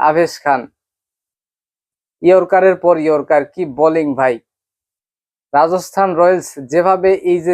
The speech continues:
জেতা ম্যাচগুলো হারতেছে, এরপর আর আশা করা যায় না এইবারের আইপিএল এ অন্তত এই, এই টিমটা ভালো কিছু করবে, কোয়ালিফাই করবে, অসম্ভব।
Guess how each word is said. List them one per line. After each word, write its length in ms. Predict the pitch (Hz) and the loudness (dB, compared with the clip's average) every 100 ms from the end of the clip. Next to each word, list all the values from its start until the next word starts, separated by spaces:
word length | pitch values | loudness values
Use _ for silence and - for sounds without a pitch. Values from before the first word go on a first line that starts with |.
| 143 | 0
জেতা 220 | 165 165 185 | -2 0 0
ম্যাচগুলো 380 | 170 156 170 156 | 0 -2 -2 0
হারতেছে, 520 | 151 151 180 - 185 202 190 | 0 -2 -8 -2 -2 0 -2
এরপর 340 | 180 - 185 170 - _ _ _ _ _ _ | -2 0 0 0 -8 _ _ _ _ _ _
আর 120 | 170 175 175 | 2 2 2
আশা 180 | 202 196 | 0 0
করা 240 | 202 190 160 | 2 2 2
যায় 160 | 165 165 | 0 2
না 80 | 196 - - 175 196 | -2 -2 -12 -4 -2
এইবারের 440 | 208 220 202 196 160 _ 160 | 2 2 2 0 -4 _ -2
আইপিএল 460 | 165 160 170 165 185 | -2 -4 -2 0 2
এ 40 | 175 | 2
অন্তত 320 | 156 151 139 175 190 147 | 0 -4 0 2 2 0
এই, 80 | 165 123 165 | -6 -6 -6
এই 80 | 160 | -6
টিমটা 360 | 147 151 143 180 - _ _ _ - | -8 -8 -2 -2 -2 _ _ _ -6
ভালো 220 | 139 175 165 | 0 0 0
কিছু 180 | 151 147 - | -4 -6 -2
করবে, 300 | 156 151 180 247 - _ _ _ _ _ | -2 0 0 0 -6 _ _ _ _ _
কোয়ালিফাই 400 | 170 175 165 160 143 | 0 0 0 -2 0
করবে, 260 | 147 151 196 285 254 - - _ _ _ - - 180 | -4 -2 -4 -4 -10 -20 -20 _ _ _ -20 -4 0
অসম্ভব। 440 | 185 190 175 139 | 0 0 2 0